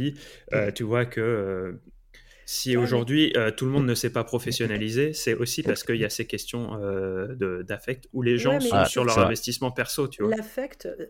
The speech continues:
Speaker 2: tu l'as
Speaker 3: Ça.
Speaker 2: aussi parce que t'as un, deux, trois logements. C'est comme dans tout business.
Speaker 3: Oui.
Speaker 2: Quand c'est au, le début, quand t'en as un peu, t'as plus d'affect. C'est comme au début, ils sont tous accrochés à la note. Alors, la note est très importante, mais les notes les rendent malades.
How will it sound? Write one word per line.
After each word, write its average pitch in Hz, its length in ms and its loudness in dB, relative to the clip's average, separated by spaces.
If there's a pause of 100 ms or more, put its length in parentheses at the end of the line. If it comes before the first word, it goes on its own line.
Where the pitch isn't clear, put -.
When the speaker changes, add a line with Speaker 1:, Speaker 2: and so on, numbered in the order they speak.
Speaker 2:
tu - 160 -6
l'as 202 120 -2
Speaker 3:
Ça. 247 140 0
Speaker 2:
aussi 254 420 -6
parce - 360 -6
que 247 140 -4
t'as 208 200 -4 (280)
un, 196 280 -6 (160)
deux, 185 260 -6 (360)
trois 220 320 -4
logements. 220 360 -4 (120)
C'est - 160 -10
comme 202 160 -2
dans 190 140 -8
tout 220 160 -12
business. 226 460 -6 (180)
Speaker 3:
Oui. - 100 -6
Speaker 2:
Quand 220 100 -6
c'est - 320 -8
au, 247 60 -8
le 240 120 -2
début, 226 460 -6
quand 202 120 -10
t'en 214 200 -4
as 214 60 -2
un 214 100 -2
peu, 254 240 -6
t'as 196 160 -4
plus 208 220 -10
d'affect. 214 360 -4 (200)
C'est 208 160 -6
comme 240 160 -2
au 247 80 -2
début, 247 260 -4
ils - 80 -6
sont - 160 -8
tous - 360 -8
accrochés 220 440 -4
à 208 60 0
la 190 100 -2
note. 220 320 -6
Alors, - 160 -10
la 175 100 -2
note 214 200 -2
est 214 100 -6
très 208 180 -4
importante, 262 460 -6 (320)
mais 185 80 -8
les 202 80 0
notes 226 220 -4
les 202 100 -4
rendent 180 220 -6
malades. 208 420 -6